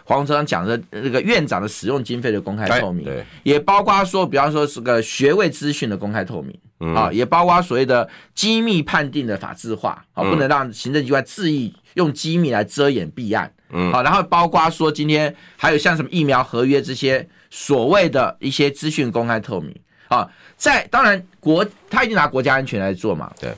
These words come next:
Speaker 1: 那你就要做很清楚的界定，什么样的地方，呃，确实可以有保密的权利，但你不能像保密腐烂到这种程度吧？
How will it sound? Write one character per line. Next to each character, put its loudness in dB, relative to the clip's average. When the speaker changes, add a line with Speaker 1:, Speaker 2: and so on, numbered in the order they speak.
Speaker 1:
那 4
你 4
就 2
要 6
做 -2
很 -4
清 -2
楚 -2
的 -2
界 -2
定， 0
什 -8
么 2
样 4
的 2
地 -4
方， -2
呃， -6
确 2
实 -6
可 -4
以 0
有 0
保 -2
密 -4
的 -4
权 -10
利， -6
但 2
你 4
不 -2
能 2
像 0
保 -2
密 0
腐 -4
烂 0
到 0
这 -6
种 -2
程 -4
度 -2
吧？ -12